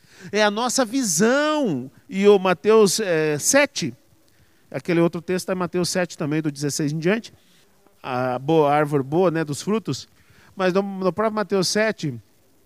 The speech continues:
fala que se os, se os teus olhos forem bons, todo o teu corpo terá luz, mas se forem maus, todo o teu corpo perecerá.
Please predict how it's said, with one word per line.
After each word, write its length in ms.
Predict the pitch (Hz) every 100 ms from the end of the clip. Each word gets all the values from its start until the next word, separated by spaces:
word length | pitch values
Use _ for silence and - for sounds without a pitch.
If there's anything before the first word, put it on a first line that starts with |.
| _ _ _ - -
fala 320 | - 135 160
que 120 | 147
se 220 | 160 - 196
os, 240 | 185 160
se 80 | 196
os 60 |
teus 260 | 180 220 226
olhos 240 | 196 165
forem 240 | 139 160 139
bons, 480 | 131 175 214 156 - _ _ _ _
todo 160 | 180 196
o 40 |
teu 160 | 196 226
corpo 320 | 233 226 -
terá 300 | - 240 277
luz, 280 | 285 156 139
mas 160 | 156
se 80 | 175
forem 260 | 170 202 185
maus, 280 | 175 214 -
todo 160 | 220
o 40 | 214
teu 160 | 226
corpo 240 | 226 226 -
perecerá. 580 | 226 240 277 240 165